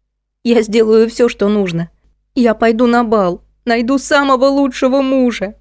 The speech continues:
Только не грусти!» «Детка, моя умная детка, Пока ты еще слишком молода для замужества, но через пару лет будет уже пора.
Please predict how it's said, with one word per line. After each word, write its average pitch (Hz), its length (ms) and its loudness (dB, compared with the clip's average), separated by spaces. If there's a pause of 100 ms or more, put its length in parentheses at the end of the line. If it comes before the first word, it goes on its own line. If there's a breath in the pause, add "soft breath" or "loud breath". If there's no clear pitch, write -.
(260)
Только 277 440 0
не 254 140 -6
грусти!» 247 760 -4 (1000)
«Детка, 160 600 -4 (680)
моя 196 480 2
умная 214 540 0
детка, 151 540 -8 (800)
Пока 185 300 -2
ты 185 140 -2
еще 190 260 -2
слишком 180 680 -2
молода 170 480 -2
для 160 180 -4
замужества, 160 760 -6 (680)
но 180 160 2
через 175 280 0
пару 185 260 -2
лет 175 260 0
будет 156 360 -6
уже 147 180 -8
пора. 135 440 -12